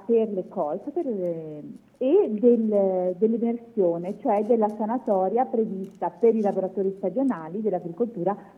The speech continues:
ma per quanto riguarda invece il tema che affronteremo noi, per il mondo delle, delle colf e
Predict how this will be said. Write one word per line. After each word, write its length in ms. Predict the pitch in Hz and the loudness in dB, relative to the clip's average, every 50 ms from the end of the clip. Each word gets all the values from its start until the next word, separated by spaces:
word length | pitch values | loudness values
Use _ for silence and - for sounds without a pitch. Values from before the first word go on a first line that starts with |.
| - | -12
ma 220 | - 185 160 - - - - _ _ _ - | -8 -6 -6 -6 -8 -16 -20 _ _ _ -10
per 140 | - - | -10 -8
quanto 260 | - 180 165 165 165 165 | -6 -6 -6 -4 -4 -6
riguarda 280 | 165 160 165 165 160 | -6 -6 -6 -6 -6
invece 300 | 160 160 170 170 170 180 156 | -6 -4 -6 -6 -6 -8 -12
il 100 | - - | -10 -4
tema 220 | - 190 175 170 165 | -4 -2 -2 -4 -6
che 100 | 170 165 | -8 -8
affronteremo 540 | - 175 170 165 170 185 165 170 185 233 247 | -8 -6 -8 -6 -2 0 0 2 4 4 4
noi, 380 | 196 165 156 160 185 220 220 - - - - - _ _ | 4 2 2 2 2 2 0 -2 -10 -16 -18 -20 _ _
per 340 | - 208 175 165 165 165 175 190 190 196 | 6 8 8 8 8 8 6 6 6 6
il 180 | 190 175 170 175 | 4 2 -2 0
mondo 400 | 180 185 175 160 160 160 185 185 | 0 0 0 -2 -2 0 2 2
delle, 400 | 175 190 175 170 165 165 165 165 | 2 2 0 2 2 0 0 0
delle 260 | 160 175 170 180 180 | 0 0 -2 -2 -4
colf 440 | - - 151 139 143 151 - - - | -4 -6 -4 -4 -4 -6 -8 -10 -10
e 100 | 170 170 | -10 -8